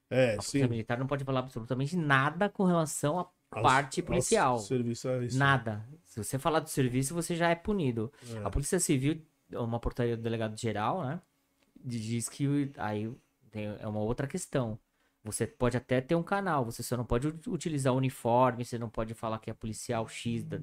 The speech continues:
Speaker 2: da onde é. Você não pode se promover com o nome da polícia.
Speaker 1: Eu vou, eu vou até
Speaker 2: Mas
Speaker 1: te,
Speaker 2: o canal você pode
Speaker 1: eu vou
Speaker 2: ter.
Speaker 1: até te falar da onde foi minha fonte, porque é pública mesmo. Não, não, não tô. É, o, o,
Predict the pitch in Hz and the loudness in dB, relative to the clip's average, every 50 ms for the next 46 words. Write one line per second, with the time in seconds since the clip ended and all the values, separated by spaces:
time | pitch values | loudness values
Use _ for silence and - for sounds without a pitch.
0 | - - - - 107 110 110 107 113 117 117 110 120 117 113 117 120 123 117 - | -10 -14 -12 -6 -2 0 0 2 2 0 2 2 2 4 4 4 4 2 0 -2
1 | - - - - - - - 127 123 - 147 160 156 156 - 165 151 - 165 185 | -6 -20 -18 -16 -6 0 2 2 4 4 4 2 4 2 -2 -2 0 2 2 2
2 | 202 185 143 117 120 156 185 185 - 185 160 165 170 175 170 - - 175 143 117 | 2 2 -2 0 2 2 0 2 0 2 2 2 4 2 0 2 2 2 2 2
3 | 110 - - 113 143 143 151 190 220 175 156 151 190 208 208 - 156 135 180 165 | 0 0 -2 0 2 6 6 6 8 8 8 6 6 6 6 6 6 6 6 6
4 | - 180 175 160 165 170 175 208 180 - 202 202 208 - 156 170 202 208 208 254 | 6 6 8 8 6 6 4 4 4 2 2 4 8 8 10 12 12 12 10 10
5 | 254 - - 226 202 202 196 190 180 180 175 175 160 156 170 160 156 147 156 - | 8 8 10 10 12 12 12 10 10 8 8 6 6 6 4 6 6 6 4 4
6 | - 185 190 196 147 - - - 147 147 - - 170 170 147 143 135 143 143 165 | 6 8 8 8 6 4 2 2 2 2 2 0 2 4 4 4 4 4 6 8
7 | 196 196 151 135 120 120 113 110 - - - 113 123 131 135 139 127 117 127 131 | 6 6 6 4 2 0 0 -4 -8 -12 -6 -2 0 2 2 2 0 0 2 4
8 | 135 131 123 117 120 127 123 117 _ - 143 147 143 135 117 - - _ _ - | 4 4 4 2 0 -2 -2 -2 _ 6 8 8 8 8 6 2 -2 _ _ 10
9 | - - - - _ _ _ _ _ - 131 131 135 139 139 - - 190 220 208 | 10 10 10 8 _ _ _ _ _ 2 6 6 8 8 6 6 6 6 8 8
10 | 180 170 - - - 165 156 160 151 143 135 131 131 127 120 113 107 | 6 6 4 4 6 8 8 10 10 10 8 8 4 4 2 -2 -4